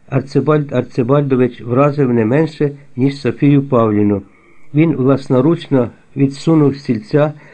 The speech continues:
від столика, запрошуючи Коров'єва їсти. Моргнув одному, що шепнув другому, і два офіціанти замотушилися коло нових гостей, з яких один свій примус поставив поряд зі своїм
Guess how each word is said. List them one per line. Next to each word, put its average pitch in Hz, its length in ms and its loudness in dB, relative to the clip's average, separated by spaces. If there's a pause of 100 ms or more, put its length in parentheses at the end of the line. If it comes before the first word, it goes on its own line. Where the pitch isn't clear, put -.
(180)
від 110 160 -8
столика, 160 640 0 (460)
запрошуючи 147 800 0
Коров'єва 156 640 2
їсти. 127 540 -2 (920)
Моргнув 156 380 4
одному, 143 560 2 (140)
що - 240 -4
шепнув 170 460 0
другому, 147 520 2 (360)
і 139 100 -2
два 156 260 0
офіціанти 151 680 -2
замотушилися 147 960 0 (260)
коло 139 240 4
нових 127 480 0
гостей, 104 520 -4 (440)
з 120 80 -4
яких 139 320 0
один 151 300 2
свій 143 240 0
примус 147 460 2
поставив 139 600 0
поряд 135 380 0
зі 127 120 -6
своїм 127 460 -2